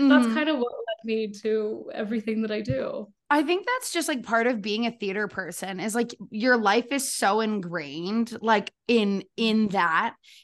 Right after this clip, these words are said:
Speaker 2: and in everyone else who's a part of that in your life that it's, it's really hard to, like, feel like you have other people or other community si-, communities outside of that space because everyone at the end of the day ends up knowing each other. Like,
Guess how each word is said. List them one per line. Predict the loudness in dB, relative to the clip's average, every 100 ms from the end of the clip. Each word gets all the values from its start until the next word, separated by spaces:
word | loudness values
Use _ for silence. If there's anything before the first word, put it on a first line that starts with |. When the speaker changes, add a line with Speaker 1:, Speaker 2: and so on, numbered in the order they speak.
| _
Speaker 2:
and | -4 -2
in | -4 -2
everyone | -2 -2 -4 -4 -4
else | -4 -6 -6
who's | -6 -4
a | -4
part | -2 -2 0
of | 0
that | 0 0
in | -4
your | -6
life | -4 -2 -2 -2
that | -2 0
it's, | -2 -6 -16 -6 -2
it's | 0
really | 4 4 6
hard | 4 4 4 2
to, | 0 -2
like, | 2 2 2 -4 _ _ _ _ _
feel | -2 0
like | 2 0 -2
you | -4 -4
have | 0 4 6 4 2
other | 0 0 0 -4
people | -6 -12 -6 -4
or | -2
other | -2
community | -4 -4 -4 -4 -6
si-, | -6 -6 -10
communities | -2 0 0 0 0 2
outside | 0 0 -4
of | -2
that | -2 -2
space | -4 -6 -6
because | -4 -2 0 0
everyone | 0 0 0
at | -2
the | -2
end | -4 -4
of |
the | -4
day | -4 -4
ends | -4
up | -4
knowing | -4 -6 -6
each | -10 -12
other. | -12 -12 -16 -14
Like, | -6 -4 -4 -6